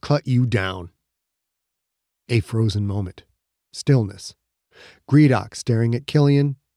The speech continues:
Killian staring at Gredok. Everyone in the room knowing that what happened from here was down to these two sentients. The haze of head pain began to clear.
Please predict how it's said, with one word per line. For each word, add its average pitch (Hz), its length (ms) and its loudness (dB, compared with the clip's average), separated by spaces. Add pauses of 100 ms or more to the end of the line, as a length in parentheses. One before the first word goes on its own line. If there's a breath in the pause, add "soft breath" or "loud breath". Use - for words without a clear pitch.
(140)
Killian 107 440 0
staring 92 420 -8
at 104 120 -10
Gredok. 101 520 -8 (480 soft breath)
Everyone 165 460 4
in 160 60 4
the 147 100 6
room 120 340 2
knowing 120 360 0 (240 soft breath)
that 113 160 0
what 107 220 0
happened 143 360 -2
from 156 160 0
here 113 380 0 (120)
was 120 160 0
down 117 280 0
to 104 60 -4
these 107 360 -4
two 107 180 -2
sentients. 98 680 -10 (1000)
The 107 120 0
haze 120 340 2
of 127 100 0
head 123 220 0
pain 120 240 -2
began 101 380 -6
to 110 60 -10
clear. 104 420 -8